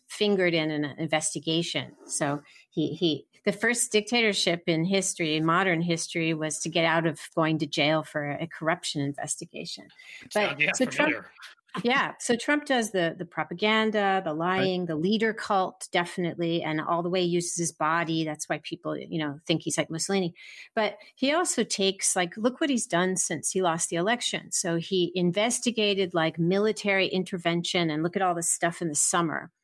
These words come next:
Speaker 1: where you
Speaker 2: Right.
Speaker 1: flooded, he flooded. So that's, like, more like the age of military coups, like, and then he's also,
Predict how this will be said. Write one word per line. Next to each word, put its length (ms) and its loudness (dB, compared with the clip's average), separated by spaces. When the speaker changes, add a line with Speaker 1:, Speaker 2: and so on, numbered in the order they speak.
Speaker 1:
where 120 -2
you 100 0
Speaker 2:
Right. 60 -10
Speaker 1:
flooded, 480 0
he 160 0
flooded. 460 0
So 160 2
that's, 380 0
like, 180 2
more 240 4
like 180 2
the 140 -8
age 260 0
of 140 -8
military 500 0
coups, 680 -2
like, 200 2
and 180 2
then 300 2
he's 280 -4
also, 680 0